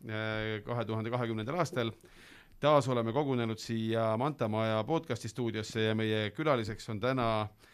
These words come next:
Rein Sõitja. Et Rein, äh, nagu saatel, äh, ko-, kohane,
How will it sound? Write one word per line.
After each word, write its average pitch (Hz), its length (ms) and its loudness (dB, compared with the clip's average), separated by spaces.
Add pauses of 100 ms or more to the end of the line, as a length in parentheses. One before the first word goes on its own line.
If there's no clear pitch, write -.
(220)
Rein 147 280 4
Sõitja. 160 400 0 (680)
Et - 140 -10
Rein, 151 360 4
äh, 131 460 4
nagu 131 220 0
saatel, 143 440 2
äh, 131 420 0 (180)
ko-, 143 280 -4
kohane, 135 420 2